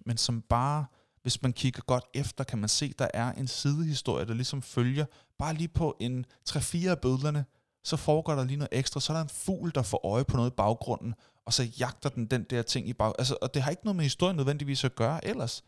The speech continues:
men der foregår bare lige noget i baggrunden, som man kan holde øje med. Jeg elsker de detaljer, han har, og så er han den, der tegner bedst, synes jeg, af alle dem, jeg har læst.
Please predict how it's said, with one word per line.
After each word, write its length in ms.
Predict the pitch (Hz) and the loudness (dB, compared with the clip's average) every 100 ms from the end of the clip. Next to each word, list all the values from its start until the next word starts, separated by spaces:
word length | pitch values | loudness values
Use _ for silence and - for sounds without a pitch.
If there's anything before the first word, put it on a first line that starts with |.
| _ - | _ -10
men 120 | 139 139 | -6 -2
der 80 | |
foregår 420 | 147 160 185 156 110 | -2 0 0 0 0
bare 140 | 139 147 | 0 2
lige 100 | 156 | 0
noget 160 | 156 | 0
i 40 | 143 | 0
baggrunden, 480 | 127 170 - 104 73 | -2 0 0 -2 0
som 120 | 123 | 0
man 140 | 110 | 0
kan 100 | 107 | 2
holde 160 | 110 107 | 2 4
øje 160 | 107 123 | 4 2
med. 140 | 104 - _ _ - | 0 -4 _ _ -10
Jeg 80 | - | -4
elsker 320 | 147 160 - 156 | -2 0 -2 -4
de 140 | 139 | -2
detaljer, 460 | 131 131 120 123 123 | -4 -2 -2 0 0
han 140 | 104 | 0
har, 160 | 107 90 - | 0 -2 -2
og 60 | |
så 120 | 110 | 0
er 40 | 117 | 2
han 120 | 113 | 2
den, 140 | 107 | -2
der 100 | - | -4
tegner 420 | 98 - 107 147 160 - _ | -6 -2 -2 -2 -6 -12 _
bedst, 400 | 139 143 - - | -2 -2 -6 -10
synes 260 | - 139 147 | -2 -2 0
jeg, 100 | 135 | 0
af 160 | 90 87 | 2 2
alle 140 | 110 | 2
dem, 200 | 127 107 | 0 0
jeg 100 | 110 | 0
har 100 | 123 | -2
læst. 360 | 135 - - | -4 -4 -8